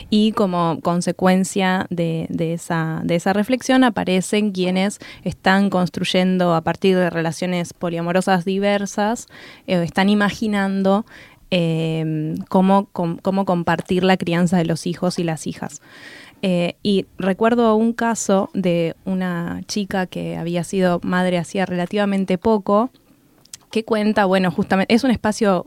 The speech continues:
de varones y mujeres y eso es muy importante en esto de la escucha, en la escucha de, de, y la escucha y el compartir, ¿no? Las mujeres comparten mucho más desde un lugar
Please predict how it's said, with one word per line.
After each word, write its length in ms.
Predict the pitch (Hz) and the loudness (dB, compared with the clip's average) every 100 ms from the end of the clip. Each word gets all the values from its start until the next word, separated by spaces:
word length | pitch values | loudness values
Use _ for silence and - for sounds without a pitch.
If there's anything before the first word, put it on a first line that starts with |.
| _ - | _ -8
de 220 | 180 175 | -2 2
varones 380 | 175 214 233 202 | 2 2 0 2
y 40 | |
mujeres 480 | 185 - 220 226 202 | 0 0 2 2 0
y 40 | |
eso 140 | 196 190 | 0 -2
es 120 | 208 | -2
muy 280 | 208 214 190 | 0 2 0
importante 640 | 180 175 175 180 175 180 | 0 -2 0 -2 0 0
en 100 | 170 | 0
esto 220 | 170 185 | -2 0
de 120 | 170 | 2
la 80 | 175 | 0
escucha, 600 | - 208 185 - 175 196 - - - | -2 0 0 0 0 -2 -6 -20 -8
en 120 | 190 165 | -2 -2
la 80 | |
escucha 400 | 160 - 175 185 170 | -2 -4 -2 0 0
de, 260 | 160 156 - | 0 -2 -6
de, 80 | - | -4
y 160 | 170 | -2
la 60 | 170 | -2
escucha 300 | - 180 196 | -4 -4 0
y 40 | |
el 120 | 160 151 | -2 -2
compartir, 560 | 160 151 147 156 156 | -4 -2 -2 -2 -2
¿no? 160 | 160 170 | 0 0
Las 120 | 156 | 0
mujeres 360 | 170 - 180 160 | 0 0 0 0
comparten 500 | 170 165 170 175 170 | 0 0 -2 0 0
mucho 400 | 175 208 190 185 | 0 0 0 -2
más 180 | 185 180 | -2 -2
desde 240 | 175 175 | -2 -2
un 140 | 180 | -2
lugar 500 | 180 175 175 170 170 | -2 0 0 -2 -4